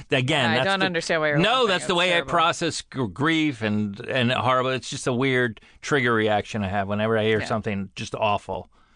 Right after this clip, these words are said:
Speaker 1: Wow, I am really sorry, Trevor.
Speaker 2: Thank you. Well, after that happened, I had a hard time feeling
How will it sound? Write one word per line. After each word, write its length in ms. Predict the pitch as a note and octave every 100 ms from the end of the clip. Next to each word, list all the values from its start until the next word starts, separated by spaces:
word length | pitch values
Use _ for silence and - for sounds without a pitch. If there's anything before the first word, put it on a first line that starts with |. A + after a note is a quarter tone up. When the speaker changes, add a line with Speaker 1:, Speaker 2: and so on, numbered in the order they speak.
| _ _ _ _ _ _ -
Speaker 1:
Wow, 340 | - G2+ G#2+ F#2+
I 100 | G#2+
am 180 | G#2+ A2
really 340 | B2 C#3+ A#2+
sorry, 380 | G#2+ - G#2+ C3
Trevor. 540 | F#2 G2+ F#2+ F#2+ F#2 -
Speaker 2:
Thank 160 | F3 D#3+
you. 200 | B2+ - -
Well, 200 | E3 E3+
after 320 | F3 F#3+ G3
that 180 | F3 D#3+
happened, 320 | D#3 C#3+ C#3
I 80 | C#3
had 160 | D#3
a 80 | C3+
hard 180 | C#3+ B2+
time 240 | C3 B2
feeling 600 | C#3 - C3+ B2+ C#3+ F3